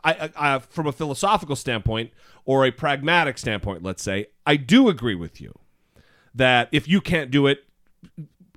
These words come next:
f-, for their sake and their betterment, they should be referred on to someone else. But it opens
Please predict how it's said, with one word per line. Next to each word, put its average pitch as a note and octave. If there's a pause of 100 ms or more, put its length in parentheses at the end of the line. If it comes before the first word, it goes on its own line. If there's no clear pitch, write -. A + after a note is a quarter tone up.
f-, -
for E3
their C#3
sake -
and C3+
their B2
betterment, C#3
they C#3
should B3
be C#3+
referred A#2+
on A#2+
to G#2+
someone G#2+
else. B2+ (680)
But D3+
it F#3
opens F#3